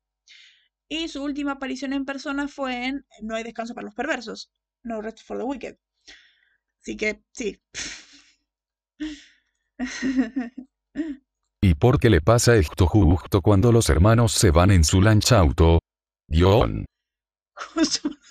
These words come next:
Speaker 1: se van en su lanchauto. <laughs> Cierto. A ver, eh, es muy interesante como en toda la temporada Lilith no apareció, y aún así han planteado a ella como la gran amenaza, algo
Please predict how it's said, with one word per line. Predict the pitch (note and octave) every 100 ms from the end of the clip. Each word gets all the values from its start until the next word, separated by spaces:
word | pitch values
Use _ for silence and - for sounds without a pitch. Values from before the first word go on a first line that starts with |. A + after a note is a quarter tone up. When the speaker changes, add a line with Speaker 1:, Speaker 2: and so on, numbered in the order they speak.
| _
Speaker 1:
se | - E4
van | D4+ E4
en | -
su | - D#4
lanchauto. | D#4 - - G#3+ C#4+ B3 B3+ C#4+ - - - _ _ _ _ _ _ _
<laughs> | D4+ G#4 B3 D4+ _ C4 - E4 E4+ E4+ _ F#4+ _ _
Cierto. | - B3+ A3 A#3 - C#4+ C4+ A#3 B3+ - _ _ _ - - _ - - - _ _ -
A | A#3
ver, | B3 - _ _
eh, | A#3 A3+ G#3+ G3+ - -
es | A4+
muy | B4
interesante | A4+ C4+ D#4+ C#4
como | B3+ G#3+
en | A#3
toda | C4+ E4+
la | C4+
temporada | B3 A#3+ B3+ C4 A#3+
Lilith | B3 B3+ -
no | A#3 D4+
apareció, | C#4+ A3 G#3+ - C4 A3 B3+ - _ _ _ _ _
y | -
aún | B3+ D#4
así | C#4 D4+
han | D4 B3+
planteado | A3+ A3 B3+ A#3+
a | A3+
ella | B3+ A#3
como | G#3+ G3 _ _ -
la | G#3+ G#3
gran | G#3+ C4+ C4
amenaza, | G#3+ G#3 A3+ A#3+ A#3 A3 G#3+ E3
algo | G#3+ A3+ B3 A#3